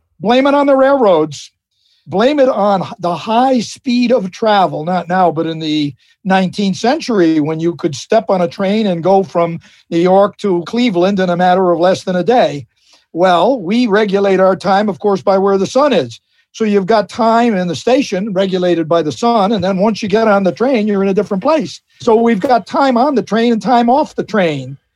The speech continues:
You have to have some agreement about what the time is gonna be. So we all get together and say, "Hey,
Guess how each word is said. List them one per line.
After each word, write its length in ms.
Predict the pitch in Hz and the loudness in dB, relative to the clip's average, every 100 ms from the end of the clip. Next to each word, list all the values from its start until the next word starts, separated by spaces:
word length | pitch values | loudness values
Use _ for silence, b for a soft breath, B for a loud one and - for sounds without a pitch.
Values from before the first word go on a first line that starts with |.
| _ _ _ _ - | _ _ _ _ -14
You 300 | - 180 208 | -8 -2 0
have 340 | 165 214 233 - | 0 0 -2 -2
to 100 | 254 | -2
have 520 | 208 175 147 160 180 _ _ | 0 0 2 -2 -4 _ _
some 300 | - 220 247 | -6 -2 0
agreement 520 | 247 180 214 160 180 | 0 0 -2 -2 -4
about 420 | 185 151 170 170 - | -2 0 2 2 0
what 220 | 170 185 | -2 -2
the 60 | 196 | -6
time 340 | - 180 170 | -2 -2 -2
is 80 | 175 | -4
gonna 220 | 165 175 | -4 -4
be. 420 | 175 302 160 117 - _ b b | -2 0 0 -4 -18 _ b b
So 180 | - 202 | 0 2
we 180 | 190 | 4
all 220 | 202 294 254 | 4 4 2
get 200 | 254 254 | 0 0
together 400 | 214 190 196 196 | 0 0 2 0
and 100 | 180 | -2
say, 200 | 190 165 | -2 0
"Hey, 380 | 262 196 113 | 0 0 -2